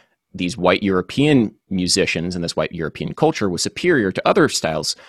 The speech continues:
of music and other cultures because it valued and was better at expressing harmony and melody, these things that Schenker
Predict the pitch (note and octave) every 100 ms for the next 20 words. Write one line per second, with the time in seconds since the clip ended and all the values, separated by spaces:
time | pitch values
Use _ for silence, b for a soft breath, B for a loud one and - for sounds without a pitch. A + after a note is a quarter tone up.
0 | b - F2 F2+ E2+ E2+ F2 - D#3+ F3
1 | - E2+ D#2+ E2+ F#2+ F2+ A2 - - D3
2 | C#3 A2+ G2 F#2 F#2 F#2 F#2 F2 b b
3 | b - F#2+ F2+ F2 F2 G2+ G#2 E2+ G2+
4 | - F#2 - E2 - G#2 A2 A2 G#2+ G2+
5 | F2 E2+ E2+ E2 - - - D#2+ - F#2
6 | F2+ F2 - - G#2+ G2+ D#2+ D2